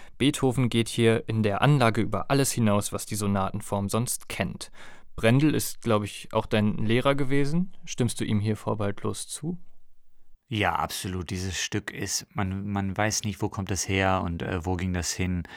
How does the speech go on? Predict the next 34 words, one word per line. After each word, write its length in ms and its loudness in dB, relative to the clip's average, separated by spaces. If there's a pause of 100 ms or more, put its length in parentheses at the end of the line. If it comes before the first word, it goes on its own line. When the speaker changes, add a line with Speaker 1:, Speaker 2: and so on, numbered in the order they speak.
(380)
Speaker 2:
Es 160 0
ist 160 -2
dermaßen 480 8
verrückt. 600 0 (640)
Es 240 4
steht 300 8
nicht 340 0 (180)
über 320 10
anderen 400 2
Stücken, 520 -2
finde 280 -2
ich, 300 -4
in 100 -2
dem 160 0
Sinne, 240 0
dass 160 -2
man 120 -2
jetzt 160 -4
sagen 260 0
muss, 220 -4
das 140 -8
ist 140 -8
jetzt 180 -6
das 120 -12
genialste 440 8
Werk 180 0
der 120 0
Welt 240 4
oder 180 -4
so 120 -4
deswegen. 500 -4
Aber 300 8 (680)
in 120 2
seinem 580 6